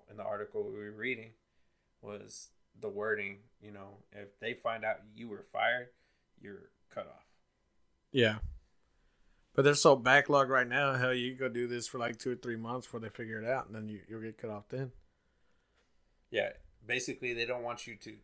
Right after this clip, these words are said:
Speaker 1: just up and quit your job or get, well, yeah. Yeah, they don't want you to quit your job. That's what it was.
Speaker 2: Yeah, they, they don't want you to quit. You, if you get fired, you get unemployment.
Speaker 1: Yeah, you get unemployment, yeah.
Speaker 2: They'll fight it. They'll,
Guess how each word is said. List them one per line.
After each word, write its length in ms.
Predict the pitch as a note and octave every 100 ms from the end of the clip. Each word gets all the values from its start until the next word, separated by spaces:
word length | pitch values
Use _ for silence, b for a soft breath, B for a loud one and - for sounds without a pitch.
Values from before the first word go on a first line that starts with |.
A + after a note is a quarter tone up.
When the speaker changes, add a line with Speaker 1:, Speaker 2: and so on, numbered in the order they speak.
| -
Speaker 1:
just 340 | G#2 G2 - _ -
up 180 | A#2
and 120 | B2 G#2+
quit 240 | A#2+ -
your 80 | A2
job 240 | G#2+ G#2+ - _ _ _ _ _ _ _ _ -
or 500 | - G#2+ G#2+ G#2 G2+ - _ _ _ _ _ _ _ _ _ _ _
get, 180 | A2 -
well, 340 | - C3+ A#2+ A#2
yeah. 180 | C3 C3+ B2+ _ _ _ _ _ _
Yeah, 200 | C#3+ A#2+
they 100 | G#2
don't 140 | A2+ B2+
want 140 | B2
you 60 | A#2+
to 60 |
quit 240 | - A2 -
your 80 | G#2
job. 200 | G#2 G#2+ -
That's 220 | A#2+ -
what 100 | -
it 60 | -
was. 100 | - -
Speaker 2:
Yeah, 180 | C#3 B2
they, 200 | A#2 C#3+ -
they 100 | D#3
don't 140 | G3+
want 160 | F#3+ -
you 80 | B2
to 40 |
quit. 240 | - B2
You, 120 | G#2+ G#3
if 120 | D3
you 80 | D3
get 180 | F#3 F3
fired, 360 | - D#3+ D3 B2
you 80 |
get 160 | A#2 A#2+
unemployment. 500 | A#2 G#2+ B2 B2+ A#2
Speaker 1:
Yeah, 180 | B2+ A#2
you 180 | G#2 A2
get 140 | G#2+
unemployment, 500 | G#2 F2+ F2+ - - -
yeah. 60 | E2 - - - - - _ - - -
Speaker 2:
They'll 220 | B2 C#3+
fight 320 | D#3 C3+ D3
it. 240 | C3 - -
They'll, 180 | B2+